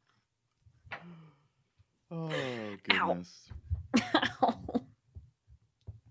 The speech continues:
Speaker 1: That was gonna be the most fun, like, two-person fight, too.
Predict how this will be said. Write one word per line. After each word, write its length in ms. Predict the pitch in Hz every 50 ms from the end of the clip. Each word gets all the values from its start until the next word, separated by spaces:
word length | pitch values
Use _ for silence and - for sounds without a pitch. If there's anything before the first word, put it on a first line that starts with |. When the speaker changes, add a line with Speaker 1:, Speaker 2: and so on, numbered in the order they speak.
| - _ - - - - 466 440 403 403 392 381 - - 427 403 370 - - - 415 370 381 - - _ _ _ _ _ _ _ _ _ _ _ _ _ _ _ _ _ _ _ _ _ _ _ -
Speaker 1:
That 120 | - 123 143 151
was 140 | 156 143
gonna 200 | 143 180 175 175
be 140 | 156 175 185
the 140 | 170 165 156
most 420 | 151 147 143 151 151 - - -
fun, 400 | - - - 147 147 147 127 120 113
like, 400 | 104 104 107 101 - - - -
two-person 760 | - - - 143 127 120 - 135 127 120 - - 110 104 107
fight, 460 | - - 123 123 110 85 82 - -
too. 420 | - 123 117 104 90 82 90 98